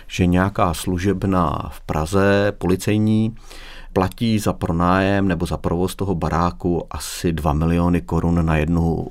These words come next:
osobu. Jako úplně jako o řád větší číslo než kdokoliv jiný.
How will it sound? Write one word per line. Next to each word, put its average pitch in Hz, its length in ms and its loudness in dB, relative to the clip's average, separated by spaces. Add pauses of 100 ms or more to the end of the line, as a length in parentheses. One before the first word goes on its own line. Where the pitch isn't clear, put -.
(140)
osobu. - 400 -2 (320)
Jako 95 180 0
úplně 107 540 2 (140)
jako - 260 -4
o 90 160 2
řád 92 320 2
větší 92 280 0
číslo 87 340 -4
než 85 140 2
kdokoliv 87 400 2
jiný. 73 220 -2